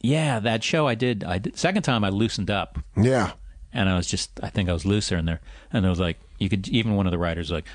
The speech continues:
Speaker 1: "Don't take this as an insult, but, uh, you're a lot better than you were the last time."
Speaker 2: Yeah, one guy, um,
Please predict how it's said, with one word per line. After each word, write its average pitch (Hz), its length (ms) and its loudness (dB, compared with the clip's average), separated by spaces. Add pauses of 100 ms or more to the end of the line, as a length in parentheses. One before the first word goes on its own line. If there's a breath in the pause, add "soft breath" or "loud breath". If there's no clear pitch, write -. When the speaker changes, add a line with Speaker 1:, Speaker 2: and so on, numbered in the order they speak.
(200 loud breath)
Speaker 1:
"Don't 104 160 2
take 107 180 0
this 95 140 0
as 90 180 -2
an 87 120 0
insult, 92 380 0
but, 85 180 -2
uh, 78 300 -4
you're 85 280 0
a 82 40 0
lot 82 200 -2
better 80 200 0
than 76 140 -6
you 71 80 -6
were 73 100 -4
the 69 60 -8
last 76 240 -12
time." - 140 -18 (320 loud breath)
Speaker 2:
Yeah, 107 240 2
one 113 260 4
guy, 117 400 4
um, 78 480 0